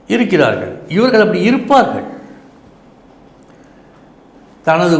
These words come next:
குடும்பம், தன் மனைவி, தன் மகன், தன் மகள் என்றெல்லாம் பார்க்க மாட்டார்கள். நீதிக்கு முன் அனைவரும் சமம்.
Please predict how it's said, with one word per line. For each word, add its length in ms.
குடும்பம், 480
தன் 180
மனைவி, 420
தன் 200
மகன், 320
தன் 160
மகள் 280
என்றெல்லாம் 680
பார்க்க 380
மாட்டார்கள். 600
நீதிக்கு 640
முன் 180
அனைவரும் 680
சமம். 420